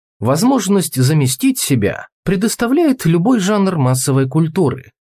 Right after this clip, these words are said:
будь то комиксы, музыка или парапсихология. Как только тёмная сторона человеческих чувств адаптируется к выражению через замещение,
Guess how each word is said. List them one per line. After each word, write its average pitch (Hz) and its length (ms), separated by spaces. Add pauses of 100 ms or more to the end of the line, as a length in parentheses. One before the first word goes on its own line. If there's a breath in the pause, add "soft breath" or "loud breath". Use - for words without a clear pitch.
(100)
будь 131 320
то 104 120
комиксы, 175 800
музыка 135 760
или 160 260
парапсихология. 113 1200 (840)
Как 151 200
только 147 300
тёмная 135 400
сторона 123 440
человеческих 117 680
чувств 127 540
адаптируется 123 840
к - 80
выражению 117 540
через 110 260
замещение, 101 840